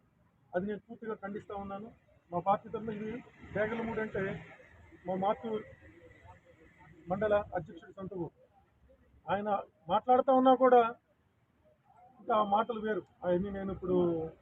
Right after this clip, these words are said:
చెప్పలేను. అంత ఇదిగా చాలా ఇదిగా మాట్లాడి మా నాయకులు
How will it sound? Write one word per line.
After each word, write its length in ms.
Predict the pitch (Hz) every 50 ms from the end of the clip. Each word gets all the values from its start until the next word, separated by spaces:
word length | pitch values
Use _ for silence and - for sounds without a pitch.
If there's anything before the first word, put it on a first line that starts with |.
| _ _ - -
చెప్పలేను. 400 | 180 - - 208 196 185 190 208 - _ _ _ _ _ _ _ _ _ _ _ 165
అంత 140 | 170 - 180 175 175 175
ఇదిగా 220 | 170 180 180 185 214 - - - - _ - - - - - - _ _ _ 185
చాలా 180 | 190 208 202 202 196 190
ఇదిగా 180 | 190 214 233 226 220 208
మాట్లాడి 340 | 202 208 - 214 202 208 202 190 185
మా 80 | 185 185 185 180 175 180 190 - - _ _ -
నాయకులు 300 | 180 196 208 - 214 202